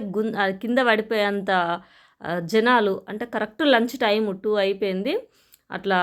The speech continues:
ఆ టైమ్ కాబట్టి అసలు వీ-, అస్సలు వీడియో తీయడానికి వీలు కాలేదండి. నేను కొన్ని షార్ట్స్ చేసుకుందాం అనుకున్నా, కొంచెం అంటే చూపిద్దాం అనుకున్న ఫుడ్ సెక్షన్ అదంతా అస్సలు వీలు కాలేదు. ఇంకా అందరం తిన్నాము, ఇంకా అందరం ఇక్కడ రిలాక్స్ అయ్యి మళ్ళీ ఇంకా పెళ్ళికొడుకు, పెళ్ళికూతురు వచ్చేదాకా ఇంకా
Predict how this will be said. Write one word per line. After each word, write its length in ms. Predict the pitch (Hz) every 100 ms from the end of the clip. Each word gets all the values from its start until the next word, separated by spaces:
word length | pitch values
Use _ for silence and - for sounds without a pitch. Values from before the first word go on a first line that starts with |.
| -
ఆ 120 | - 208
టైమ్ 280 | 214 208 214
కాబట్టి 280 | 202 196 226
అసలు 280 | 220 208 196
వీ-, 200 | 190 196
అస్సలు 380 | 185 - 277 254
వీడియో 240 | 233 220
తీయడానికి 380 | 208 196 196 208
వీలు 180 | 196 190
కాలేదండి. 360 | 180 180 180 185
నేను 180 | 185
కొన్ని 220 | 185 190 190
షార్ట్స్ 340 | 190 190 196
చేసుకుందాం 420 | 202 196 190 180
అనుకున్నా, 380 | 180 180 202 220 285
కొంచెం 680 | 220 196 185 185 190 202 190
అంటే 220 | 180 190
చూపిద్దాం 480 | 226 220 220 208 208
అనుకున్న 320 | 196 196 190 196
ఫుడ్ 240 | 196 185
సెక్షన్ 340 | 202 190 202
అదంతా 400 | 185 180 185 214 330 - - - - - -
అస్సలు 380 | 185 190 - 247
వీలు 240 | 220 214
కాలేదు. 440 | 196 190 185 202 339
ఇంకా 260 | 440 269 262
అందరం 420 | 196 208 247 269
తిన్నాము, 380 | 277 240 220 233
ఇంకా 180 | 269 240
అందరం 300 | 202 214 214
ఇక్కడ 180 | 208 208
రిలాక్స్ 460 | 196 196 196 196 214
అయ్యి 120 | 220
మళ్ళీ 240 | 226 185 196
ఇంకా 140 | 214
పెళ్ళికొడుకు, 520 | 208 180 185 190 196
పెళ్ళికూతురు 540 | 196 180 175 185 190 180
వచ్చేదాకా 500 | 180 196 190 190 247
ఇంకా 320 | 220 214 269